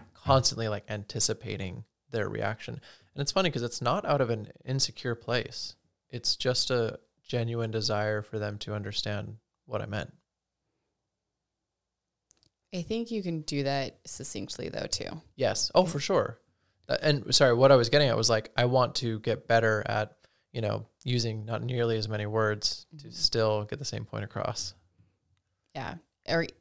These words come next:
Speaker 2: and it probably doesn't even need to be in every conversation, depending on the context of who you're using it the most with. So I, I use it with my team, my,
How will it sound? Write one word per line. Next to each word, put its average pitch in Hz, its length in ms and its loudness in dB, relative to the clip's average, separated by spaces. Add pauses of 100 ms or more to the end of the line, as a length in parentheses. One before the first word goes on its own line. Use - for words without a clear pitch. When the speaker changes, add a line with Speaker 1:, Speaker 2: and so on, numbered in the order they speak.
Speaker 2:
and 156 120 2
it 151 200 -2
probably 185 280 -2
doesn't 165 220 -4
even 139 180 -2
need 139 80 -4
to - 80 -8
be 135 120 -4
in 117 120 -6
every 135 240 -4
conversation, 151 640 -4
depending 135 360 -6
on - 120 -4
the - 100 -6
context - 560 -6
of - 180 -8 (520)
who 156 80 -6
you're 143 120 -2
using 135 360 -6
it 131 160 -6
the 143 80 -6
most 131 340 -4
with. 175 340 -2 (540)
So 131 640 0 (460)
I, 147 220 2
I - 100 0
use 139 320 0
it 123 100 -2
with - 200 -6
my 135 340 -4 (220)
team, 160 640 -2 (680)
my, 53 260 -6